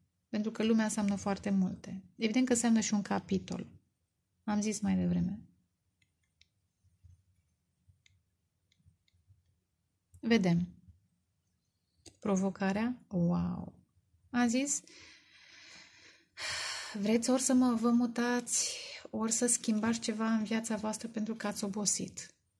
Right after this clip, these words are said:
Provocarea este această stare de oboseală, însângerare, nu mai puteți să vedeți niște lucruri, unii dintre voi. Vreți să închideți un capitol în care ați muncit,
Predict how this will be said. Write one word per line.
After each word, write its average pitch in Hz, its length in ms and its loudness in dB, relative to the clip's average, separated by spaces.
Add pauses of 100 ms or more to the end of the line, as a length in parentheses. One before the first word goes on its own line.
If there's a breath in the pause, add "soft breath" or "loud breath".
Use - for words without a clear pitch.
(160)
Provocarea 214 580 -4
este 202 600 -4 (640)
această 226 520 -2
stare 220 320 0
de 202 120 -2
oboseală, 196 520 0
însângerare, 190 720 0
nu 190 100 2
mai 214 200 -2
puteți 226 360 -4
să - 80 -4
vedeți 208 420 -4
niște 214 260 -4
lucruri, 196 520 -6
unii 220 220 2
dintre 202 300 -4
voi. 185 400 -6 (1120 loud breath)
Vreți 226 220 4
să 254 80 2
închideți 240 520 0
un 233 80 4
capitol 233 420 -4
în 208 80 -2
care 202 200 -2
ați 196 180 0
muncit, 190 560 0